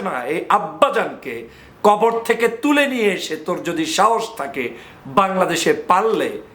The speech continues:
তুই আরেকটি, এই সরকারকে পতন ঘটিয়ে আরেকটি সরকার এনে নির্বাচন করে দেখাস। আরাফাত খাডাস, তোমাকে আমি বলছি, গুজবের মাধ্যমেই কেটেছে গত ষোলোটি বছর আওয়ামী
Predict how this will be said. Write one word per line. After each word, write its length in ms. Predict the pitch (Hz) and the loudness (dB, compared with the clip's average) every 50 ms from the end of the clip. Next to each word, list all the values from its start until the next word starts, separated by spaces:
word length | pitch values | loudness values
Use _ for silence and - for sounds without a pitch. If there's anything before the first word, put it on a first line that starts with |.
| - - - - - | -20 -20 -16 -4 2
তুই 240 | 185 180 170 156 143 131 131 - - - - 170 | 2 4 4 4 2 2 0 -4 -2 2 2 4
আরেকটি, 460 | 190 202 196 190 - - - 180 160 156 147 - - 175 | 4 4 0 -2 -4 -6 -4 -4 -2 -2 -4 0 2 4
এই 80 | 190 196 190 - - | 4 4 4 2 2
সরকারকে 420 | 175 165 160 185 175 170 - 175 165 - | 0 2 2 0 0 0 -2 -4 -4 -2
পতন 220 | 170 - - 226 220 220 196 | -2 0 2 0 2 2 2
ঘটিয়ে 320 | 226 220 226 220 196 160 123 107 - - - - - - - - 175 | 0 0 0 -2 -2 -2 -2 -4 -6 -10 -16 -20 -20 -2 2 4 4
আরেকটি 360 | 208 233 233 226 - - 214 - - - | 4 4 0 -2 -2 0 0 2 4 4
সরকার 320 | 180 170 - 196 196 190 190 - 175 214 | 2 2 2 2 2 2 2 0 0 2
এনে 140 | 240 247 233 202 | 2 2 0 -2
নির্বাচন 360 | 190 165 156 160 - - 160 139 123 - | -2 -2 -2 -4 -4 -6 -8 -10 -8 -6
করে 140 | 143 131 123 139 | -6 -4 -2 -2
দেখাস। 300 | 135 - - - 120 - - - - - - - - - | -2 -2 -2 -4 -6 -6 -8 -12 -14 -18 -20 -4 0 2
আরাফাত 340 | 160 185 185 - 139 - - - - - - - - - - - - - - - | 4 4 4 4 4 2 2 0 -6 -12 -16 -20 -20 -20 -20 -20 -20 -12 -6 -2
খাডাস, 320 | - 180 190 208 208 190 - - - - | 0 2 2 2 2 0 0 -4 -2 2
তোমাকে 260 | 185 175 180 180 - 185 160 | 2 4 4 2 2 0 0
আমি 100 | 160 151 - 151 | 0 -2 -4 -4
বলছি, 300 | 156 147 - - - - - - - - - - - - - 131 135 | -4 -4 -6 -10 -12 -14 -16 -18 -20 -20 -20 -20 -20 -18 -14 -4 0
গুজবের 420 | 160 196 190 214 220 190 226 220 208 202 | 2 4 6 6 6 6 4 4 4 2
মাধ্যমেই 420 | 202 196 202 214 214 208 220 208 208 - | 0 0 0 0 0 0 0 -2 -2 -2
কেটেছে 340 | 190 190 196 180 - - 170 151 | -4 -4 -4 -4 -4 -2 0 0
গত 140 | 170 165 - 180 170 - | 0 0 0 -2 -2 -2
ষোলোটি 320 | - 180 180 196 190 196 190 160 | 0 0 2 2 2 0 2 2
বছর 240 | 160 160 160 - 165 147 139 | 2 2 2 2 4 4 4
আওয়ামী 200 | 143 139 143 | 4 2 0